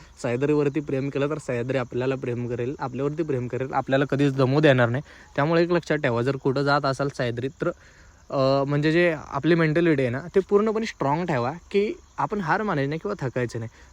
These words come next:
तर मित्रांनो, ज्यावेळेस आम्ही वरती आलो होतो, त्यावेळेस आम्ही गड संवर्धनाचं काम चालू केलं होतं, आमची पूर्ण टीम, अ, तिथे कामाला लागली होती. तर मित्रांनो, तुम्ही बघू शकता की हे काम करण्या अगोदरचं स्थिती होती बरं का,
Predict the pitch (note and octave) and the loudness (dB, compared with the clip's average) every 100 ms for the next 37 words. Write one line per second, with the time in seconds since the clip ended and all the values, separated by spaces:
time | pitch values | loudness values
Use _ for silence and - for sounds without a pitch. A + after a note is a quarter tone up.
0 | - A#3 B3+ B3+ C4+ G#3 G#3+ G#3+ A3 G#3 | -2 0 2 2 2 4 4 4 4 6
1 | D#3+ D3 F3+ F3 D3+ C#3+ E3 - - - | 6 6 4 4 2 0 -2 -6 -16 0
2 | C#3+ F3 E3 D3+ E3 D#3+ D3 D#3+ D3+ C3+ | 2 2 2 0 0 0 0 0 0 2
3 | C#3+ C#3+ D#3 C#3 A#2+ B2+ B2 A#2+ C3 A#2+ | 2 0 -2 -2 -4 -2 -2 0 0 0
4 | A#2 G#2+ - - - B2+ B2+ C#3 C#3 C#3 | -2 -4 -10 -12 -8 -8 -6 -2 0 0
5 | C#3+ C#3+ C#3 C#3 C3+ C3+ C#3+ B2+ B2 B2+ | 0 0 0 0 0 0 0 0 2 2
6 | C3 A#2+ B2+ B2+ A#2+ D#3 - - - - | 2 2 2 2 0 -6 -12 -20 -20 -2
7 | D3 D#3 D#3+ E3 F3 E3+ E3+ D#3+ E3 D3 | 0 0 0 0 2 0 2 2 2 -2
8 | - C3+ D#3 - D#3 F#3 D#3+ F3 G#3 F#3 | -2 0 0 0 -2 2 4 4 2 4
9 | F#3+ F3 E3+ E3+ F3+ F3+ - C#3+ D#3+ C#3+ | 4 4 4 2 0 -4 -2 0 2 4
10 | D3 B2+ | 4 2